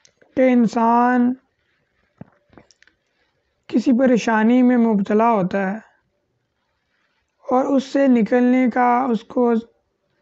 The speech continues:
रास्ता नज़र नहीं आ रहा होता और उस चीज़ के बारे में सोचना शुरू करता है और negative चीज़ों को सोचते, सोचते, सोचते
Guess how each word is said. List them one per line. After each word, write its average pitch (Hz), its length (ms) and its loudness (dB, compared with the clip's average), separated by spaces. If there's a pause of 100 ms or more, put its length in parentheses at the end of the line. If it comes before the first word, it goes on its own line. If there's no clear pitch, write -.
(200)
रास्ता 240 480 -2
नज़र 220 360 0
नहीं 214 360 0
आ 190 160 -4
रहा 180 120 -4
होता 226 560 -8 (800)
और 247 180 0
उस 247 160 2
चीज़ 247 320 -2
के 254 220 -2
बारे 220 360 0
में 226 360 0
सोचना 220 500 -2
शुरू 220 280 -2
करता 190 500 -4
है 190 80 -6 (880)
और 220 180 0
negative 220 640 0
चीज़ों 214 400 0
को 220 260 0
सोचते, 208 600 -2
सोचते, 190 560 -2
सोचते 196 600 -4